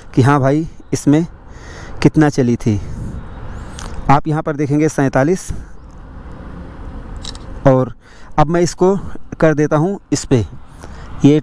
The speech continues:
बताएगी माइलेज, ये एवरेज बताती रहेगी। तो अब मैं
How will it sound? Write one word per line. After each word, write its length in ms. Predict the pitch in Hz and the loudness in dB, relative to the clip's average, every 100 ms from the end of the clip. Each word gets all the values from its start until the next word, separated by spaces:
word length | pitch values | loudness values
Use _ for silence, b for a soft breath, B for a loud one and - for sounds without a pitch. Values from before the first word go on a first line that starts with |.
| 147 | 2
बताएगी 460 | 139 151 143 139 | 0 4 2 4
माइलेज, 480 | 160 131 123 113 - - - - 156 | 4 4 2 0 -2 -10 -12 2 4
ये 100 | 170 156 | 6 6
एवरेज 320 | 147 165 143 | 4 4 2
बताती 360 | 151 139 131 | 2 2 0
रहेगी। 280 | 120 110 104 98 B B - | 0 0 -2 -6 B B 0
तो 60 | - | 4
अब 180 | 165 | 4
मैं 200 | 180 185 | 4 2